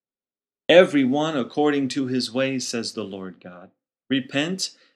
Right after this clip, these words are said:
and turn from all your transgressions, so that iniquity will not be your ruin. Casting away from you all transgressions which you have committed,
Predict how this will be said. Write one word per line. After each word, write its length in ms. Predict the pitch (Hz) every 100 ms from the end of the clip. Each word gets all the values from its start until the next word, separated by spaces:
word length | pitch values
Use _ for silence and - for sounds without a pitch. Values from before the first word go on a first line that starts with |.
| _
and 200 | 107 107
turn 300 | 127 127 139
from 260 | 131 110 -
all 200 | 107 120
your 200 | 127 131
transgressions, 1040 | - 127 117 - 120 107 - 147 151 - - _ _
so 180 | - 123
that 140 | 113 107
iniquity 800 | 107 123 165 165 160 160 170 - _ -
will 140 | 107
not 380 | 113 120 - - _ _ _ _ _ _ _
be 220 | - 120 113
your 340 | 120 104 110
ruin. 340 | 95 104 92 - _ _ _ _ _ _ -
Casting 500 | 143 139 139 - 143
away 320 | 135 131 135
from 260 | 131 131 127
you 280 | 120 127
all 300 | - 117 123
transgressions 1040 | 123 - 120 113 - 117 120 - 135 131 - - -
which 240 | - 117 -
you 80 | 123
have 220 | 113 -
committed, 480 | 117 107 117 151